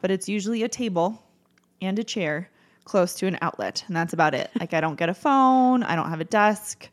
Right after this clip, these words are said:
I don't ha-, like, I don't have a home base, except for they do assign us office space. And so my office space is technically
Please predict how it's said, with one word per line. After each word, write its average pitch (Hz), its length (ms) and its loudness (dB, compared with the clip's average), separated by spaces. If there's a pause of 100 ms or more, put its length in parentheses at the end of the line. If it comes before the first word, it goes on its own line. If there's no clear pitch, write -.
(420)
I 170 60 -2
don't 175 220 2
ha-, 180 200 -10
like, 170 240 0
I 147 80 -2
don't 175 200 -2
have 170 160 -2
a 180 60 -4
home 156 200 -6
base, - 380 -10 (440)
except 202 440 2
for 220 140 2
they 220 140 2
do 220 440 2
assign 170 380 -2
us 147 460 -6 (360)
office 240 300 2
space. - 540 -12
And 190 120 -4
so 170 260 0
my 185 280 2
office 180 340 -2
space 160 320 -4
is 170 120 -6
technically 165 760 -4